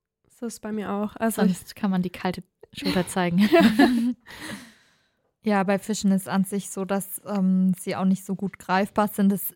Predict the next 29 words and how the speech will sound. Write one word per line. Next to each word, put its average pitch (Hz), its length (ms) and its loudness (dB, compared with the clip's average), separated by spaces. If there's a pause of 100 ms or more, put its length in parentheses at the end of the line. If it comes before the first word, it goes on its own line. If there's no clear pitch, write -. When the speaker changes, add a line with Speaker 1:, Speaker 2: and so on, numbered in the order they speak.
(100)
Speaker 3:
Thema 196 240 2
hatte 190 100 0
ich 185 80 -6
ja 190 80 -2
schon 190 160 -4
mal 190 100 2
mit 180 160 0
dir, 196 140 0
Annalena, 196 480 0
dass 180 300 -4 (120)
Speaker 1:
Mhm. 233 320 4 (140)
Speaker 3:
wenn 208 220 2
wir 196 160 2
uns - 240 -2
sehen, 269 420 0 (640)
dann 220 600 2
bist 220 200 -4
du - 20 -4
voll 190 220 2
nahbar 285 640 2
und 220 160 2
dann 202 340 4
denk 196 160 2
ich, - 120 -2
"Ah 262 100 4
ja, 240 300 2
Annalena, 208 680 0
was, - 300 -8 (180)
ja, 190 560 -6